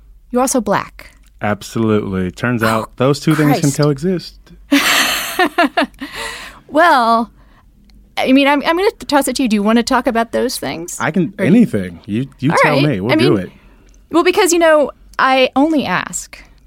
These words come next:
Speaker 1: because you have actually been in the news a little bit lately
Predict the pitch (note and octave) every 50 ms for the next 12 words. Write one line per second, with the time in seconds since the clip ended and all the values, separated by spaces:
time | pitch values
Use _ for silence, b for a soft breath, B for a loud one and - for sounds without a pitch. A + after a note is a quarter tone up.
0 | - _ _ _ _ - G#3+ - A#3+ G#3+ G#3 G#3+ G3 F3+ G#3+ G#3 G3+ F#3 F3+ -
1 | - E3+ D#3+ E3 D#3+ D#3+ D#3+ D#3+ D#3 D#3 D#3 D3+ D#3 D#3 - D#3 D3 C#3+ D3 -
2 | - - - - - - - - - - F#3+